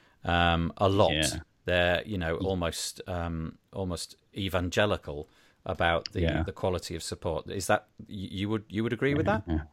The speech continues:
Speaker 2: Oh God, yeah, absolutely. I, it, it really is a definer for them. And, <sighs> oh, gosh, uh, when I, um, first checked them out, because I was cynical about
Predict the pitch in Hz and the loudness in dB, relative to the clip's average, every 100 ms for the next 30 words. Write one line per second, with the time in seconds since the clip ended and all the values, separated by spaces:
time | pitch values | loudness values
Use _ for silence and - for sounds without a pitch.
0 | _ - 90 107 92 92 80 87 90 107 | _ 0 8 8 10 8 8 8 8 6
1 | - 120 - 98 98 - - - 160 165 | 4 4 6 4 4 -10 -4 8 10 10
2 | 170 156 - 156 139 160 151 143 135 123 | 10 8 8 6 8 8 8 8 6 2
3 | 123 120 120 113 107 107 104 107 - 143 | 2 0 2 4 2 2 2 4 8 6
4 | 175 - - - - - - 147 147 - | 6 0 -2 0 0 -2 -6 -6 -8 -4
5 | 170 - - - - - - - 156 190 | -4 -4 -8 -12 -14 -6 -6 -4 6 8
6 | 226 208 196 180 165 160 - 160 - - | 10 10 10 12 10 10 10 8 8 4
7 | 147 - 135 123 - 151 139 - 160 160 | 4 6 6 6 4 2 2 2 4 4
8 | - 214 196 - 87 87 92 82 - - | 6 8 8 8 6 6 6 4 2 -6